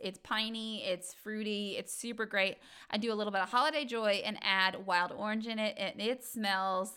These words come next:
like Christmas. It really does. We have another blend called Holiday Peace. It's, uh, a little bit different, but equally delightful. And then finally, I love to throw this in the diffuser.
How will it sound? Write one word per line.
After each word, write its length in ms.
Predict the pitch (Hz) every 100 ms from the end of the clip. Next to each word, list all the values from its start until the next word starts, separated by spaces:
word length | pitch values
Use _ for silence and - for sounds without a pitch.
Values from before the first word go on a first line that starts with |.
| -
like 380 | 185 175 202 - _ -
Christmas. 580 | - 180 - 175 107 -
It 100 | 220
really 440 | 233 233 233 220
does. 460 | 214 175 135 175 - _ - - -
We 100 | 254
have 120 | 254
another 320 | 233 233 240 254
blend 240 | 247 247
called 240 | 269 220
Holiday 480 | 254 220 214 202 208
Peace. 540 | - 262 262 403 - - _ - _ -
It's, 260 | 240 240
uh, 220 | 196 220 226
a 120 | 240
little 300 | 262 247 269
bit 240 | 277 302
different, 540 | 269 240 247 254 240 214
but 160 | 208 208 -
equally 680 | 254 254 254 247 240 220 185
delightful. 720 | 208 202 190 175 202 190 202 -
And 260 | 220 220
then 160 | 220 220
finally, 720 | 233 262 294 320 311 311 277
I 540 | - 214 233 233 240 226 226
love 380 | 220 240 262 254
to 80 |
throw 300 | 269 254 220
this 220 | 208 208 208
in 120 | 214
the 60 |
diffuser. 560 | 185 190 202 185 185 185